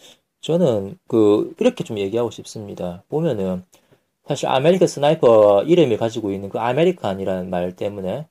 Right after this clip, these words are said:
그리고 여러 가지 뭐 기존의 전쟁 영화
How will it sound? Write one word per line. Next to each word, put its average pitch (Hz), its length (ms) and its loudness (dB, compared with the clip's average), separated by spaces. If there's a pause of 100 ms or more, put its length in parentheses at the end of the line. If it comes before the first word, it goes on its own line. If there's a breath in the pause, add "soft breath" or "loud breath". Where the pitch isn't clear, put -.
그리고 101 480 -4 (640)
여러 107 180 -2
가지 117 260 -2
뭐 92 240 -6 (240)
기존의 120 340 0
전쟁 117 380 -4
영화 120 500 -2